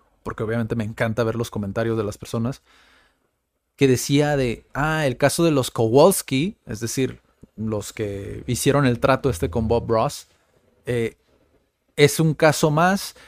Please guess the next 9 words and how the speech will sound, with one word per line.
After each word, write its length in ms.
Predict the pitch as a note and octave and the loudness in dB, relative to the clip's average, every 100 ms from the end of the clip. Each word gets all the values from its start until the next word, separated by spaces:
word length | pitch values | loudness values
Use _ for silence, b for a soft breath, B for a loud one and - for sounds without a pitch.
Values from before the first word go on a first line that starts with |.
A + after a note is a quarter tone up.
| b | b
de 340 | A#2 A#2+ A#2+ A#2+ | -4 0 0 -2
que 580 | A#2+ A2+ A2+ G#2+ G#2 - | -2 0 0 0 -4 -4
el 220 | C3 B2 | 0 2
rico 340 | B2 F3+ F#3 F3+ | 4 2 2 0
se 120 | C#3 | 0
aprovecha 440 | - A2+ A2+ C#3+ | 0 0 0 -2
del 140 | C3 A2+ | -2 -2
talentoso, 680 | G#2 G2+ G#2 A#2+ A2 - - _ _ _ _ | -2 -2 -2 -2 -2 -6 -16 _ _ _ _
¿no? 260 | G#2+ A2+ | -8 -8